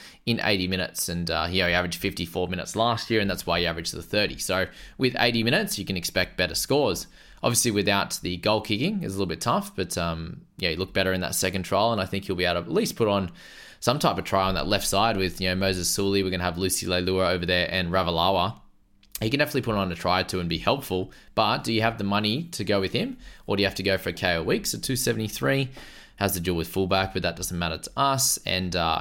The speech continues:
yeah, he, he looked solid, but does he get the spot? Does Strange get the spot? I've, I've got both of them in here.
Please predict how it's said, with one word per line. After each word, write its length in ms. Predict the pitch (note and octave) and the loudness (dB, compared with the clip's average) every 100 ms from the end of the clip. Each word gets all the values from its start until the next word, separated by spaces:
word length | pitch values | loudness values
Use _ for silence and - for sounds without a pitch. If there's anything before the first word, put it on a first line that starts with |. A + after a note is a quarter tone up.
| - | 0
yeah, 140 | B2 | 0
he, 140 | E3+ - | 0 2
he 180 | E3 F#3 | 2 2
looked 420 | E3 B2+ - - _ A#3 - | 0 0 -6 -6 _ -20 -8
solid, 480 | - A2+ D3 G#3 - - _ _ | 0 2 2 0 -4 -18 _ _
but 140 | A2 | 0
does 140 | G#2 G2 | 2 4
he 120 | A2+ | 4
get 140 | A#2 | 2
the 80 | G#2+ | 0
spot? 320 | - A2+ G2 | 0 0 0
Does 100 | G2+ | -2
Strange 440 | - - G2+ G2 - | -2 0 2 0 -2
get 100 | - | -4
the 80 | |
spot? 340 | F#2 - F#2+ F#2 | -4 0 0 2
I've, 160 | F2 | -2
I've 120 | F#2+ - | -8 -4
got 180 | F#2+ | -2
both 180 | G2+ G2+ | 2 0
of 80 | G2 | -2
them 160 | F2+ F#2 | -4 -4
in 100 | F2 | 0
here. 260 | F#2 F2+ | 0 0